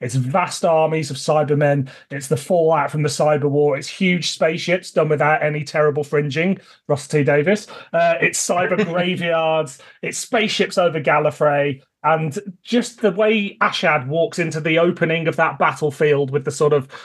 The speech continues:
Speaker 1: the, the fire and the smoke, it's just Doctor Who, again, I come back to, has never looked or tried to be as big and as epic as, as it does here. The second thing is obviously the, the Timeless Child reveal. I, I don't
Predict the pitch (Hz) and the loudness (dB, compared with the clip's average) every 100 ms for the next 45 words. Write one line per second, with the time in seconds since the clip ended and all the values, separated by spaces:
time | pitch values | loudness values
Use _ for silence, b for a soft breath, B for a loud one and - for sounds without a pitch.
0 | B - 170 165 185 180 - 185 170 165 | B -8 -8 -2 0 0 0 0 4 4
1 | 165 160 147 139 156 170 160 156 B B | 4 2 -2 -6 -2 0 0 -6 B B
2 | 143 185 180 185 - - 196 - 156 165 | -4 -4 0 0 0 -2 -2 -2 -2 -2
3 | 151 143 156 143 156 131 131 147 139 147 | -2 -6 -6 0 0 0 -2 -2 0 0
4 | 139 131 139 139 147 143 147 151 156 147 | 0 -2 -2 -2 0 0 0 2 0 -2
5 | - 147 143 170 156 143 135 147 135 - | -6 -6 -2 0 2 0 -2 -2 -4 0
6 | 156 147 135 B B 127 135 135 - 143 | 2 2 -2 B B -2 -2 -2 -2 -2
7 | - 131 - - 143 135 143 143 143 139 | 2 0 0 -2 0 0 0 0 0 -2
8 | 143 135 135 123 127 - B B B B | 0 0 0 2 2 -2 B B B B
9 | 165 160 160 - 190 - 156 160 151 147 | 2 2 2 2 0 0 0 0 0 -4
10 | 139 143 139 170 139 143 147 147 139 135 | -4 -4 -2 -2 0 -2 0 0 0 -4
11 | B _ _ 156 131 151 135 160 147 143 | B _ _ -4 -2 -4 0 0 0 -2
12 | - 156 147 131 135 147 139 135 B B | -2 0 0 0 0 0 0 -2 B B
13 | 262 254 - - _ _ _ _ - 349 | -2 -2 -4 -14 _ _ _ _ -2 0
14 | 381 349 | 0 -2